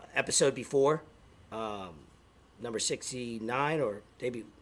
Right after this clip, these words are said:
before it's seventy, sorry. Um, that was our best episode streaming for a week. Uh, hundred sixty-five views. That was dope. We got a lot of subscribers. Thanks to this person that will enter the lab soon. Um,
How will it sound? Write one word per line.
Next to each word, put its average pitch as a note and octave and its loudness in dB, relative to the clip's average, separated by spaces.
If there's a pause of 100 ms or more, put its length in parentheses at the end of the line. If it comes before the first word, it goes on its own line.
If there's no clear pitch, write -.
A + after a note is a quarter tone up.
(220)
before D3+ 0
it's B2+ 0
seventy, A2 -2
sorry. B2 -2 (520)
Um, G#2+ -2 (240)
that C3 6
was C#3 8
our C3 2
best C3+ 4
episode C3 2
streaming B2 0
for B2 -2
a A2 2
week. B2 -6 (260)
Uh, G#2+ -6
hundred A2+ -4
sixty-five B2 -2
views. B2 -6
That A2+ -2
was B2 2
dope. A#2+ 4
We B2 -6
got A#2 0
a A#2 2
lot A#2+ 2
of A2 -4
subscribers. B2 0 (600)
Thanks C3+ 4
to C3+ 2 (100)
this C#3+ 6
person C3+ 2
that B2+ 4
will F#3+ 12
enter C3+ 4
the C3 2
lab B2+ 2
soon. B2+ 0 (220)
Um, B2 4